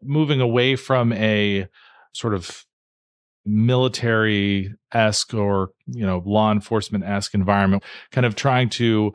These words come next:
make it less focused on compliance and punishment and more focused on providing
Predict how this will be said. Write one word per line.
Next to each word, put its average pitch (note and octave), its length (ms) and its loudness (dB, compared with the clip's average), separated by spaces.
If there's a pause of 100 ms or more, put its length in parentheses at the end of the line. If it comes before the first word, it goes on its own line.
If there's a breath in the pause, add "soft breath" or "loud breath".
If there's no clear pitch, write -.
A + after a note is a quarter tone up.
(320 loud breath)
make A2+ 240 2
it G2 80 -2
less A2 340 0
focused A#2 500 0
on F#2+ 600 2
compliance A2 440 0
and G2 140 -2
punishment A2 560 0
and G#2+ 100 0
more A2+ 220 2
focused A2 500 -4
on F#2+ 380 2 (420 loud breath)
providing C3+ 760 0